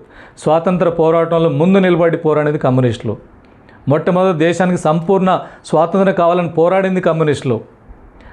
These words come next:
అత్యంత ఎక్కువ మంది అండమాన్ జైళ్ళల్లో మగ్గింది కమ్యూనిస్టులు. అనేక మంది స్వాతంత్ర పోరాటంలో భగత్ సింగ్ అనుచరులు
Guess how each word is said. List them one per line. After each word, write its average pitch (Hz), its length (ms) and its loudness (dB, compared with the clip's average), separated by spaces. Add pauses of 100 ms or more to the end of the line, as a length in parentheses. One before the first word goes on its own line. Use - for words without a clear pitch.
(160)
అత్యంత 196 500 0
ఎక్కువ 170 400 0
మంది 196 520 0 (220)
అండమాన్ 190 480 2
జైళ్ళల్లో 190 500 2
మగ్గింది 165 720 0 (200)
కమ్యూనిస్టులు. 170 640 2 (560)
అనేక 185 340 2
మంది 185 200 0
స్వాతంత్ర 170 420 0
పోరాటంలో 175 480 0
భగత్ 165 320 0
సింగ్ 175 220 0
అనుచరులు 170 500 0